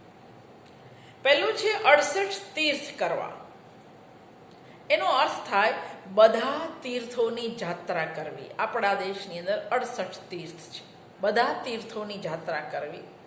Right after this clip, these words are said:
અથવા બીજો, બીજી રીતે આનો અર્થ કરવો હોય તો અડસઠ તીર્થ કરવા એટલે તમામ કાર્ય સફળતાપૂર્વક પાર કરવા. અણસારે સમજવું, કોઈ કહે શું કામ,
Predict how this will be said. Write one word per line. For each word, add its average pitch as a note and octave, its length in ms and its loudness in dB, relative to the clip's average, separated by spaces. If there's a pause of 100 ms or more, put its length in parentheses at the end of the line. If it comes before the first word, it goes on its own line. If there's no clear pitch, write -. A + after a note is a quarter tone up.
(580)
અથવા G4+ 420 2
બીજો, E4+ 380 4
બીજી D#4 320 0
રીતે D4+ 240 4
આનો B3+ 180 6
અર્થ A#3+ 280 2
કરવો G#3 180 2
હોય G3 120 4
તો - 460 0 (1500)
અડસઠ E4+ 580 4
તીર્થ C4+ 340 -4
કરવા F3 380 0 (540)
એટલે G#3+ 320 -2
તમામ B3 960 -2
કાર્ય G3 540 4
સફળતાપૂર્વક F#3+ 1080 -4 (180)
પાર E3 360 -2 (600)
કરવા. - 360 0 (760)
અણસારે E4 560 4
સમજવું, G#3+ 680 -2 (260)
કોઈ A4 200 4
કહે C#4+ 540 10
શું - 180 0
કામ, - 180 0